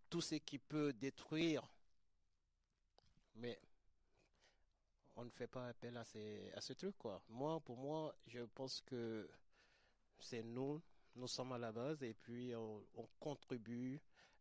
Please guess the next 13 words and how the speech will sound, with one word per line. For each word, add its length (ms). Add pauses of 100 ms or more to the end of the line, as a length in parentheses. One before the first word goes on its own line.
à 300
ce 180
que, 220
euh, 460 (1120)
euh, 500 (480)
tout 100
se 140
détériore, 680
quoi. 240 (600)
Sinon, 320
la 120
solution, 560 (800)
c'est 540